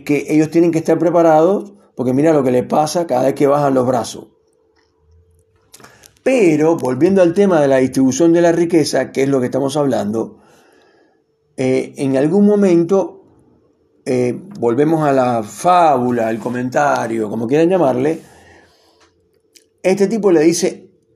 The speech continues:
eh, esto todo por supuesto que es hipotético, dice, Mira, vamos a hacer una cosa,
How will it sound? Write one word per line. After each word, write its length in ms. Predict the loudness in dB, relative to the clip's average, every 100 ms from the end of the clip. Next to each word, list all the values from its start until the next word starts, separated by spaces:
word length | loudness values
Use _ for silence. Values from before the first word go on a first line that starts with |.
| _ _ -6
eh, 380 | -4 -4 -6 -4
esto 300 | -2 0 -2
todo 220 | 0 0
por 120 | 0 -2
supuesto 280 | -2 -2
que 100 | -2
es 60 | -2
hipotético, 840 | 0 2 2 2 2 0 -2 -4 -20
dice, 160 | -10
Mira, 160 | -4 -4
vamos 280 | -2 -2 -2
a 20 |
hacer 160 | 0 2
una 240 | 2 2
cosa, 460 | 0 0 -4 -12